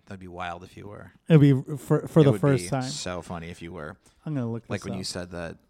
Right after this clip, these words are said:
Speaker 1: uh, Lauryn Hill invented sampling in
Speaker 2: I
Speaker 1: hip-hop.
Speaker 2: didn't say she invented. I
Speaker 1: I
Speaker 2: said
Speaker 1: cannot
Speaker 2: she
Speaker 1: believe
Speaker 2: brought the sampling
Speaker 1: in front
Speaker 2: from the fifties and, and earlier.
Speaker 1: in front of a friend. You fucking pulled that shit?
Speaker 2: <laughs> How dare you.
Speaker 1: Unbelievable.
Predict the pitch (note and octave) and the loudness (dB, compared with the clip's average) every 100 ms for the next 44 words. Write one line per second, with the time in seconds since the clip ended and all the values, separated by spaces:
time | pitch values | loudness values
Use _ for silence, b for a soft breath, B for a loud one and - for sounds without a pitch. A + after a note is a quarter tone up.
0 | - F2 G2 F#2+ G2+ F#2 F#2+ F#2 F2 F2+ | -12 -10 -8 -8 -8 -8 -10 -12 -12 -14
1 | F2+ F#2 F2 F#2 F2+ F#2 E2+ E2 - F2 | -14 -14 -10 -10 -10 -10 -10 -10 -10 -6
2 | D#3 G3 F#3 - F3 - D3 B2 C3 D3 | 2 4 4 6 4 6 4 4 4 6
3 | C#3 A#2 A#2+ B2+ G2+ G2 E3 E3+ D#3 C#3+ | 6 4 2 2 2 4 6 10 10 10
4 | D3+ - F3 F#3 E3 E3 D#3+ G2 - - | 4 6 6 6 8 6 6 2 -8 -6
5 | A2 E3 E3+ F3+ E3+ D#3 - E3+ - D#3 | 4 8 8 8 4 4 6 4 4 4
6 | D3 C#3 C#3+ C3+ C3+ - - C#3 D3 C#3+ | 4 2 2 2 2 -4 -6 -2 2 4
7 | C3+ A#2+ C3 C3+ - F#2+ F2 - - G#2 | 4 2 -4 -8 -6 -6 -8 -14 -8 -4
8 | G2+ E2 D#2 D#2+ F#2+ G#2 G#2+ - F#2 E2+ | -4 -6 -12 -12 -8 -8 -8 -10 -10 -12
9 | F#2 - G#2 F#2 F#2 G2+ A2+ - D3 D3 | -14 -10 -10 -10 -12 -12 -12 -12 -10 -12
10 | _ _ _ - _ _ _ - - D3 | _ _ _ -20 _ _ _ -16 -14 -8
11 | A#2+ C3+ C#3 F2 F2+ F#2 F2+ F#2 F2 E2+ | -2 -2 -2 -6 -6 -8 -8 -10 -14 -16